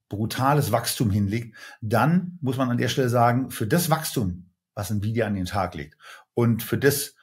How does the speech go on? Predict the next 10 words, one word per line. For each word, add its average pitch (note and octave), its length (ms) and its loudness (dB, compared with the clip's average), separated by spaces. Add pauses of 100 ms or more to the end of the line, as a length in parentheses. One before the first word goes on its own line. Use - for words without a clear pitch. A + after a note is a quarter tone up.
(220)
Potenzial, B2 680 2
was A2 160 0
allenthalben C3+ 640 0
mit A#2+ 140 -4
reingeredet G#2 580 0
wird, G2+ 240 -2 (540)
ist - 260 0
das D3 380 0
eine A#2+ 180 2
Bewertung, A#2+ 600 0